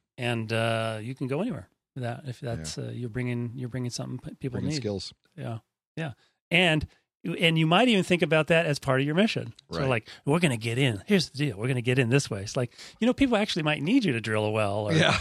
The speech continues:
Speaker 1: <laughs>
Speaker 2: Right.
Speaker 1: Yeah. That could be understood as mission too.
Speaker 2: Work on the grid.
Speaker 1: So, "Yeah, we gotta sneak in. Here's how we're gonna do it."
Speaker 2: Right.
Speaker 1: It's not a Trojan horse. Um, but that is, uh, something he's, this is lived wisdom, you know, that he is
Speaker 2: Mm-hmm.
Speaker 1: experiencing the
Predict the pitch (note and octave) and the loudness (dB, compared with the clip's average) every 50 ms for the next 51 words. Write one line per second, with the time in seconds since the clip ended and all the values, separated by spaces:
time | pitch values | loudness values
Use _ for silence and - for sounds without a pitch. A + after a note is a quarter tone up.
0 | - - - - - - E3+ E3 D3 D3 F3+ C#3+ B2 A2 F#2 - _ - - - | -2 -6 -10 -8 -2 2 4 4 4 2 2 2 2 2 0 -2 _ -16 -4 0
1 | D#3 E3 B2+ - _ _ _ - C3+ C#3+ F#3+ A3+ B3 A#3+ - C4+ G#3+ A3+ A3 G#3 | 2 2 2 0 _ _ _ -6 2 4 4 4 4 2 2 2 4 4 4 6
2 | G3+ G3 - G3+ F#3 F3+ D#3 E3+ F3 F#3+ - F3+ D#3+ - - F#3 E3 A2+ F2 F#2+ | 6 4 4 4 2 2 2 2 2 0 0 -2 -4 -2 -2 -2 -2 -2 -6 -6
3 | G#2+ - - G2+ G2 F#2+ E2 F2+ F#2+ F#2 F2+ A2 A2 A2 B2 C3 C#3 C3+ B2 A2+ | -6 -4 -4 -4 -4 -4 -4 -2 -4 -2 0 -2 -2 -2 -2 -2 -2 -2 -2 -4
4 | - - - - D3+ D3 D3 - - B2 A2+ A2+ F#3 F3+ F3+ F3 D#3+ D#3 D3 D3+ | -4 -2 -4 -2 0 0 -2 0 -2 -4 0 0 0 0 0 0 -2 0 0 0
5 | C#3 A#2+ C3+ D3+ - - - _ _ - - - - E2 D#2+ D2+ - - F3 F3 | -2 0 -2 -2 -4 -4 -8 _ _ -20 -16 -12 -10 -10 -10 -10 -6 0 2 4
6 | F#3 F3 - F3 E3 D3+ C3 C3+ C3 A2+ G#2+ G2 A#2 A#2+ - - - - _ _ | 4 4 4 4 4 4 4 2 0 0 0 -2 -2 -2 -4 -6 -8 -10 _ _
7 | _ - B2+ B2 B2 B2 A#2+ A#2+ A#2+ A#2 B2 D#3+ - _ _ _ _ _ _ _ | _ 0 2 2 4 4 2 0 -2 -4 -6 -10 -12 _ _ _ _ _ _ _
8 | _ _ _ _ _ _ _ _ - - C#3+ C#3+ C#3 C#3 C3+ C3 B2+ B2+ - - | _ _ _ _ _ _ _ _ -2 0 2 4 4 4 4 4 2 0 -2 -2
9 | - - - - - _ _ _ _ _ _ _ _ _ _ - C#3 C3+ C#3+ C#3+ | -2 -2 -2 -2 -4 _ _ _ _ _ _ _ _ _ _ -4 -2 0 0 0
10 | C3+ - - C#3+ C3+ C3 B2 A#2+ A#2 - D#3+ E3 D#3 C#3+ A#2 D3 D#3 D#3 D#3+ C#3 | 0 0 0 0 0 0 0 -2 -2 -4 -4 -4 -4 -4 -2 0 0 0 0 0
11 | - - - F3+ F3 - - F3 D3+ C#3+ A#2 B2 B2 C3 D3 D#3+ E3 D3+ C#3+ C3+ | -2 -2 -2 -2 -2 0 0 0 2 0 0 0 2 4 4 4 4 2 2 4
12 | D#3 D#3 C#3 - B2+ A2 - G#2 - _ _ _ _ _ - A2+ G#2+ A2 A2+ A#2 | 4 4 2 0 -4 -6 -8 -10 -18 _ _ _ _ _ -10 -8 -6 -4 -4 -4
13 | B2 A2+ A#2 A2 G#2+ B2+ C3 B2+ B2+ B2 A#2 - F2 F2+ F2+ F#2 C#3 C3+ C3 B2+ | -4 -4 -4 -6 -6 -4 -4 -2 -2 -2 -2 -2 -4 -4 -4 -4 -2 -2 -2 -2
14 | A#2+ - - C3+ C3 C3 A#2+ A2+ A#2+ A#2 A#2+ A#2+ | -4 -4 -4 -4 -4 -4 -4 -4 -4 -4 -4 -6